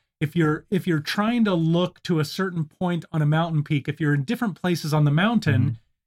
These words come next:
Speaker 1: you can get better directions because you're able to triangulate.
Speaker 2: Hmm.
Speaker 1: You ha-, you
Speaker 2: Mm-hmm.
Speaker 1: have more
Speaker 2: That makes
Speaker 1: angles
Speaker 2: sense.
Speaker 1: to
Speaker 2: Yeah.
Speaker 1: look at,
Speaker 2: Yeah.
Speaker 1: right? Uh, and I think in the last podcast, I even, uh, used the quote of, uh, how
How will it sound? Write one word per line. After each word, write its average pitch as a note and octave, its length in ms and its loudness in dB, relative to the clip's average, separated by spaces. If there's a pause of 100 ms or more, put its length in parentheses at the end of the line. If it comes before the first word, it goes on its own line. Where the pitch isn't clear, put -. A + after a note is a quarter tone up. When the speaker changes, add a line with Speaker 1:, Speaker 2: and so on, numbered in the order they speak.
(280)
Speaker 1:
you D#3+ 140 4
can E3 260 0
get F#3+ 300 0
better F3 240 2
directions D3+ 640 2
because D3 540 -2
you're D3 160 2
able C#3+ 180 0
to D3+ 80 0
triangulate. D3+ 640 0
Speaker 2:
Hmm. C3+ 80 4
Speaker 1:
You D3 120 4
ha-, D3 120 0
you D#3 120 2
Speaker 2:
Mm-hmm. C#3+ 80 6
Speaker 1:
have A2 280 6
more D3+ 460 4
Speaker 2:
That - 80 2
makes C4 60 6 (120)
Speaker 1:
angles D3 60 2
Speaker 2:
sense. A2+ 180 2
Speaker 1:
to B2 60 2
Speaker 2:
Yeah. A2 140 6
Speaker 1:
look - 180 0
at, B2+ 100 -2
Speaker 2:
Yeah. A2 160 2
Speaker 1:
right? D3+ 340 0 (720)
Uh, D3 240 4
and D#3+ 120 4
I D#3 80 4
think B3 280 0
in F3+ 80 2
the D#3 100 4
last C#3+ 320 2
podcast, C#3+ 640 0
I C#3+ 80 4
even, C#3 500 2
uh, D3+ 60 -8
used D3+ 400 2
the C3+ 80 2
quote C#3 480 0
of, B2+ 280 0
uh, C3 460 0 (380)
how B2 400 0